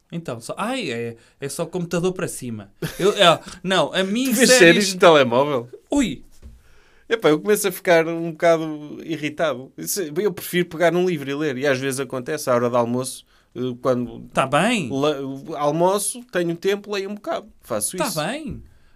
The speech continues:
Speaker 1: Mas, eh, eh, eu vejo algumas no telemóvel.
Speaker 2: Pá, não consigo.
Speaker 1: Acho que nunca vi em grande. Olha, ando a ver o Flight of the Conchords, acho que não vi nenhum episódio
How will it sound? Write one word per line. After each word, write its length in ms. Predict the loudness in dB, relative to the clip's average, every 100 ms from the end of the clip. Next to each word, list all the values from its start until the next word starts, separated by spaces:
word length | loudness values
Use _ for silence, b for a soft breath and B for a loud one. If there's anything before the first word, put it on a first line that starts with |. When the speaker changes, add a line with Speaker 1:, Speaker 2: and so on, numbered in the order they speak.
| b
Speaker 1:
Mas, 380 | -8 -6 -6 -10
eh, 400 | -12 -12 -14 -16 b b b b -18
eh, 460 | -16 -16 -18 -20 -20 -20 -12
eu 160 | -4 -2
vejo 320 | 0 -2 0
algumas 560 | -2 -2 -6 -4 -4 -6
no 100 | -6
telemóvel. 720 | -6 -6 -6 -8 -8 -10 -14 _ _ _ _
Speaker 2:
Pá, 120 | -14
não 120 | -14
consigo. 420 | -10 -10 -10 -14 -18 _ _ _
Speaker 1:
Acho 260 | -6 -6 -6
que 60 |
nunca 320 | -4 -2 0 -2
vi 160 | -2
em 140 | -4 -4
grande. 260 | -2 0
Olha, 200 | 0 -2
ando 120 | -4 -4
a 20 |
ver 200 | -4 -6
o 40 |
Flight 360 | -6 -4 -4 -4
of 100 | -8
the 60 |
Conchords, 500 | -8 -8 -6 -8 -6
acho 180 | -6 -6
que 60 | -8
não 100 | -8
vi 120 | -6
nenhum 260 | -6 -6 -8
episódio 640 | -8 -6 -4 -6 -8 -12